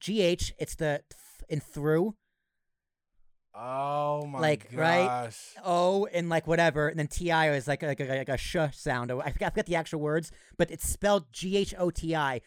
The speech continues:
Speaker 1: but in English pronunciation, it's pronounced fish, of how the different ways they pronounce it in other words.
Speaker 2: I mean, English is the only language where there's the same word spelled the exact same way that has
Speaker 1: Different
Speaker 2: t-,
Speaker 1: meanings,
Speaker 2: lead and lead
Speaker 1: different
Speaker 2: and
Speaker 1: sounds.
Speaker 2: read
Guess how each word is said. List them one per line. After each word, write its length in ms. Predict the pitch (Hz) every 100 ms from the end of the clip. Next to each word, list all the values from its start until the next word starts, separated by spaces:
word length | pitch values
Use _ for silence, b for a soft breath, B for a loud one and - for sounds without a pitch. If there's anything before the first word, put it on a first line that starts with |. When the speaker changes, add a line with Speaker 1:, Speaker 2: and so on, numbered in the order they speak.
| b b b
Speaker 1:
but 100 | 165
in 100 | 156
English 400 | - 175 175 -
pronunciation, 600 | - 160 - 156 156 -
it's 80 | 147
pronounced 400 | - 156 147 - - _
fish, 400 | - 143 - - b b
of 120 | 180 143
how 100 | 151
the 80 |
different 220 | 143 151 147
ways 120 | 143
they 80 | 143
pronounce 300 | 131 135 131
it 40 |
in 60 | 131
other 160 | 123 120
words. 320 | 120 110 -
Speaker 2:
I 60 | 135
mean, 300 | 160 156 135
English 240 | 156 196 185
is 160 | 160
the 80 | 143
only 180 | 151 147
language 480 | 127 127 147 156 135
where 240 | 131 120 87
there's 520 | 113 123 120 107 - -
the 80 |
same 380 | 117 - 143 143
word 360 | 131 127 135 143
spelled 340 | - 139 127 117
the 60 |
exact 400 | 110 110 123 120
same 300 | - 131 120
way 260 | 117 123 131
that 140 | 123
has 220 | 110 110
Speaker 1:
Different 360 | - 175 170 170
Speaker 2:
t-, 60 | 160
Speaker 1:
meanings, 540 | 165 175 190 135 123
Speaker 2:
lead 260 | 135 143 139
and 180 | 127 120
lead 160 | 120
Speaker 1:
different 240 | - - 117
Speaker 2:
and 60 |
Speaker 1:
sounds. 320 | 160 147 139
Speaker 2:
read 60 | 135